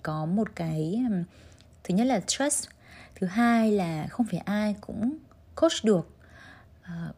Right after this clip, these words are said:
và người đó phải thực sự là muốn thay đổi. Thì mình muốn, ờm, lan tỏa và mình muốn pay forward. Mình, mình đang trong cái hành trình gọi là, ờ, học cách yêu bản thân và,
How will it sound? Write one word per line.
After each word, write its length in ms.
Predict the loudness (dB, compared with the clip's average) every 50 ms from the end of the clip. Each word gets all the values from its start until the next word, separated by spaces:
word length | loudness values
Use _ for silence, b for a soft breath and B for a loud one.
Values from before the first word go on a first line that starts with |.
| -4
và 80 | 0 2
người 180 | 4 4 2
đó 120 | 2 0 -2
phải 140 | -2 -4 -2
thực 160 | -2 -2 -2
sự 140 | -2 -4 -2
là 120 | -2 -2 -2
muốn 300 | -2 -2 -2 -2 -4 -6 -4
thay 160 | -2 0 4
đổi. 320 | 4 4 4 4 2 -2 -6 b b b b b b b b b b b b b b b -20 -12
Thì 320 | -4 0 0 2 2 2
mình 640 | 2 2 2 2 2 2 0 0 -2 -2 0 2 2
muốn, 340 | 2 2 0 0 0 0
ờm, 340 | 0 0 0 0 -2 -2 -4 -8 -10 -16 -20 -20 -20 _ -20 -20 _ -20 -20 -20 -20 -20 -20 -20 -20 -20 -20 -20 -20 _ -20 -20 -4 2
lan 240 | 4 4 4 4 4
tỏa 400 | 4 4 4 4 4 2 -2 -4
và 100 | -6 -4
mình 200 | -2 -2 -2 0
muốn 120 | -2 -2 -4
pay 240 | -2 -2 -2 -2 -2 -4 -4
forward. 400 | -4 -2 -2 0 0 0 0 0
Mình, 200 | 0 0 0 0 -4 -8 -18 -20 -20 _ -20 -20 -20 -20 _ -20 -16 -2 2
mình 280 | 4 6 6 6 6
đang 220 | 4 6 4 4 4
trong 140 | 2 0
cái 120 | 2 2 4
hành 180 | 4 4 2
trình 280 | 2 2 2 4 4 4
gọi 180 | 4 2 0 0
là, 260 | -2 -2 -2 -2 -4 -6 -8 -10 -16 _ -20 -20 -20 -20 -20 _ _ -20 -20 -20 B B B B B B B B B B B B -12
ờ, 240 | -8 -6 -6 -6 -2
học 140 | -2 -2 2 2
cách 120 | 2 4
yêu 160 | 4 4 6
bản 160 | 6 6 4
thân 260 | 6 4 4 4 4 4
và, 340 | 2 2 0 -2 -2 -2